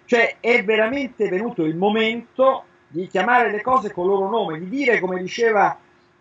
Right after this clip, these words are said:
Pietro Aretino, "pane al pane e vino al vino". Giordano Bruno aggiungeva "pane al pane e cazzo al cazzo", per essere,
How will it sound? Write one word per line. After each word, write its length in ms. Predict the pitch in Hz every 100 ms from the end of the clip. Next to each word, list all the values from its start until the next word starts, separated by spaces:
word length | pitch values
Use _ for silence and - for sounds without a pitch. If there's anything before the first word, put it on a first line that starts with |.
| _ 196
Pietro 300 | 226 226 214
Aretino, 580 | 233 233 311 277 233 -
"pane 260 | 220 220 214
al 160 | 202
pane 340 | - 254 247 220
e 80 | 160
vino 220 | 190 185
al 140 | 180
vino". 500 | 151 156 135 139 143 -
Giordano 420 | 202 247 277 285
Bruno 240 | 285 269
aggiungeva 880 | 226 208 165 254 185 226 233 202 190
"pane 280 | - 240 233
al 160 | 262 -
pane 320 | 208 214 185
e 40 |
cazzo 340 | - 185 - 180
al 120 | -
cazzo", 560 | 165 135 131 - 165
per 160 | - 165
essere, 500 | 180 - 165 147